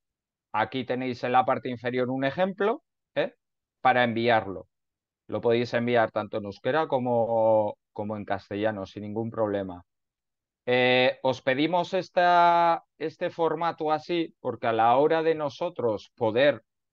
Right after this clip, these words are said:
identificaros, sois muchos y es complicado. Entonces, si cada uno pone el formato que quiere,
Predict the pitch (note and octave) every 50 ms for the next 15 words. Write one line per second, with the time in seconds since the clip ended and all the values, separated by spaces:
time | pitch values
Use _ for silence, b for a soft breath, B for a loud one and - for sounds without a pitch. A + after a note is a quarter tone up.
0 | _ _ _ - C3+ C3 B2 B2 A#2+ A2+ G#2+ - A2 A2 - - A2 G#2+ - C#3+
1 | D#3 D3+ C#3 B2+ B2+ - _ _ _ _ _ _ _ _ _ _ _ - - B2+
2 | C3 C3 A#2 C#3 D#3 E3 D#3+ - - C#3 C#3 D3 D3 - _ _ _ _ _ _
3 | _ _ - A2 A2 A#2 A#2 A#2+ A#2 - - D#3 D#3 C3 A#2+ A#2 A2+ - D3+ E3
4 | F3+ D#3 B2 A2+ A2 - A#2 A2+ - A2 G#2 G#2 - _ _ _ _ _ _ _
5 | _ _ _ - - C3 B2+ A#2 - B2 A#2+ A#2 A#2 B2 C3+ C#3+ D3+ D3+ D#3 D3
6 | - F3+ F3+ D3+ A2+ A2 - - A#2+ A2 A2+ C3 C#3 - D3+ C#3+ B2+ C3+ B2 B2
7 | D3+ D3+ D3+ D3 D3 D#3